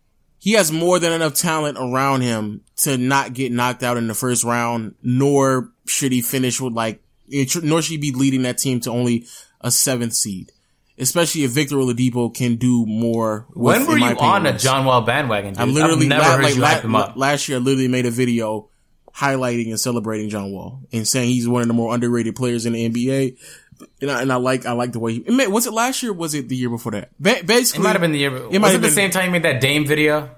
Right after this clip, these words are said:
Speaker 1: No, no, no, no, no, no, no. No, it wasn't. It,
Speaker 2: Okay.
Speaker 1: it may, I don't know. It's been, but I, I definitely made a video highlighting and celebrating John Wall. And I like John Wall. I think he's a, he's a really solid player.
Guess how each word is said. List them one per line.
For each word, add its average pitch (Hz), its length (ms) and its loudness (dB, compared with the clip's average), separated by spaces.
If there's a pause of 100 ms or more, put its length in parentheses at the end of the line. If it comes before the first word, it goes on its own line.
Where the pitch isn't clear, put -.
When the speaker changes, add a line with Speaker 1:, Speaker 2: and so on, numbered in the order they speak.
(300)
Speaker 1:
No, 185 380 4
no, 175 100 0
no, 165 120 -2
no, 147 200 0
no, 127 140 0
no, - 20 -6
no. 104 200 -8 (280)
No, 107 280 -4
it 113 80 -4
wasn't. 120 440 -2
It, 131 220 -2
Speaker 2:
Okay. 127 220 -2
Speaker 1:
it 147 40 -2
may, 151 240 0 (200)
I - 100 0
don't 165 120 2
know. 147 60 -2
It's 147 220 -2
been, 170 320 0
but 180 200 -2 (260)
I, 180 100 2
I 190 180 0
definitely 190 380 0
made 160 360 2
a 135 80 -4
video 123 600 2 (400)
highlighting 139 520 0
and 120 100 -2
celebrating 117 540 0
John 107 260 -2
Wall. 107 140 -2
And 123 80 0
I 143 40 4
like 151 200 0
John 127 200 -2
Wall. 117 120 0
I 110 100 -2
think 123 120 -4
he's 120 140 -2
a, 110 120 -4
he's 120 200 0
a 117 40 0
really 117 420 2 (340)
solid 120 400 0
player. 123 400 0